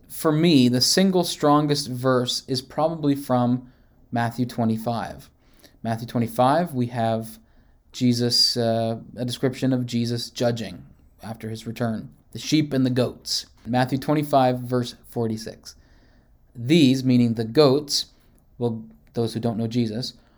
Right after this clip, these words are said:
"will go away into eternal punishment, but the righteous," the sheep, "into eternal life." That word that's translated eternal in the English is the same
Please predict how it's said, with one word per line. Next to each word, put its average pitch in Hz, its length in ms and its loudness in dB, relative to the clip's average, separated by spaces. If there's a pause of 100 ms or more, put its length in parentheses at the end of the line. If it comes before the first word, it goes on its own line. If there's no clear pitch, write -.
(120)
"will 127 120 0
go 151 380 8
away 135 460 6
into 139 480 0
eternal 147 800 0 (140)
punishment, 127 600 0 (920)
but 120 200 0
the 113 100 -2
righteous," 165 580 4
the - 100 -20
sheep, 175 380 -2 (600)
"into 147 440 2
eternal 131 800 0 (120)
life." - 480 -6 (1000)
That 110 160 -12 (200)
word 127 420 0 (880)
that's - 400 -4
translated 123 540 -2
eternal 123 500 0
in 117 100 -2
the 120 60 -2
English 120 460 -4
is 117 160 -8
the 127 80 -4
same 127 580 2